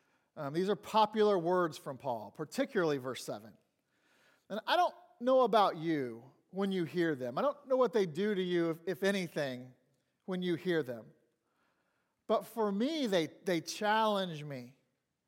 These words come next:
God has used them in my life many times to strengthen me when I was weak, to encourage me, to challenge me when I was struggling, to bring me back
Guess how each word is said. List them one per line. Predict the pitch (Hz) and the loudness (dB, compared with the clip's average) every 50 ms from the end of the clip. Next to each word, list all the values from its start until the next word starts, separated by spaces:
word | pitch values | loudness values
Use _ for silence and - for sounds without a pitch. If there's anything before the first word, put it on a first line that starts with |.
| _ _ _ _ _ _ _ _ - | _ _ _ _ _ _ _ _ -2
God | 214 220 254 277 294 | 2 4 4 6 6
has | 262 226 170 175 | 4 4 2 -2
used | 185 214 240 269 277 262 214 190 | -4 -2 -2 -2 -2 -2 -4 -2
them | 185 214 208 202 196 190 | 2 2 2 4 2 0
in | 185 180 | -2 -2
my | 180 190 190 196 | -2 0 2 2
life | 185 175 170 156 143 135 151 170 - - - - - - _ - - | 4 4 4 2 2 0 -2 -4 -8 -12 -20 -20 -20 -20 _ -20 -12
many | 196 190 196 214 220 226 220 208 | -8 -4 -2 -2 0 0 -2 -2
times | - 196 165 143 127 110 90 - _ - _ _ _ _ _ _ _ _ _ _ _ _ _ _ - | -2 -2 -2 -2 -2 -8 -14 -20 _ -20 _ _ _ _ _ _ _ _ _ _ _ _ _ _ -12
to | - 165 | -12 -10
strengthen | - - - - - - - 202 208 240 254 233 - - 247 226 220 | -10 -10 -12 -14 -14 -10 -4 -2 -2 -2 -2 -4 -4 -2 -2 0 0
me | 214 214 214 202 | 0 0 0 0
when | 185 180 170 | -2 0 0
I | 165 165 165 | 2 2 2
was | 160 156 143 135 | 0 -2 -4 -4
weak, | 143 156 185 240 247 - _ _ _ _ _ _ _ _ _ _ _ _ _ _ _ - | -4 -4 -4 -6 -6 -12 _ _ _ _ _ _ _ _ _ _ _ _ _ _ _ -8
to | - 185 | -6 -6
encourage | 165 147 - - - 208 208 214 220 220 196 170 190 | -6 -6 -8 -8 -2 0 2 4 4 2 2 -2 -6
me, | 196 202 202 202 208 208 208 - _ _ | -4 -2 -2 -2 -2 -4 -6 -8 _ _
to | - 170 | -18 -14
challenge | - - - 208 185 185 196 202 202 190 165 | -12 -8 -2 0 0 2 2 0 0 -2 -4
me | 185 196 190 | -6 -4 -4
when | 190 180 | -2 0
I | 170 165 | 0 0
was | 160 156 147 | -2 -2 -6
struggling, | - - 180 175 180 180 196 208 220 220 208 - | -8 -6 -2 -2 -2 0 0 0 0 0 -2 -4
to | - 170 | -6 -6
bring | 147 139 170 180 196 208 208 202 | -6 -4 -2 -2 0 0 -2 -2
me | 202 196 190 | -4 -4 -4
back | 156 - 202 190 185 196 | 0 2 4 4 4 2